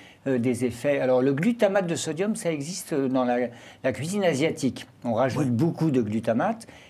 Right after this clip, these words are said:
Speaker 1: qui donne ce goût spécial, le goût umami à la cuisine asiatique. Eh bien, le problème de l'hypertension dans les communautés asiatiques et dans les pays asiatiques est le même qu'en Afrique. Voilà, parce qu'il y a cette consommation. Donc moi, quand j'ai des gens en consultation,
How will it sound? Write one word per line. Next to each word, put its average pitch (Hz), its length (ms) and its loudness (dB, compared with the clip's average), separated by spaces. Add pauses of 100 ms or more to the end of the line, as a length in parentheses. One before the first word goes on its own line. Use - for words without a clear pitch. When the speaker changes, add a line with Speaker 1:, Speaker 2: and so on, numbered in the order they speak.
(140)
Speaker 1:
qui 127 100 -2
donne 127 200 2
ce 123 180 -2
goût 127 260 0
spécial, 143 600 2
le 117 100 4
goût 117 300 0
umami 147 580 2
à 110 80 4
la 107 100 0
cuisine 127 320 -2
asiatique. 120 560 0 (400)
Eh 131 100 2
bien, 143 380 2
le 147 400 4
problème 131 440 2
de 120 60 4
l'hypertension 117 800 -2
dans 117 140 2
les 117 140 0
communautés 117 800 -2
asiatiques 127 560 -4
et 139 40 -2
dans 113 100 0
les 107 100 -6
pays 175 260 0
asiatiques 117 500 -4 (300)
est 139 80 2
le 135 140 6
même 208 180 4
qu'en 151 140 -2
Afrique. 220 420 -4 (420)
Voilà, 151 180 4
parce 175 260 0
qu'il 196 320 4
y 156 80 4
a 170 100 4
cette 170 260 -4
consommation. 139 520 -2
Donc 170 220 0
moi, 233 120 4
quand 240 140 2
j'ai 208 140 0
des 202 120 2
gens 202 160 0
en 175 60 0
consultation, 156 760 -2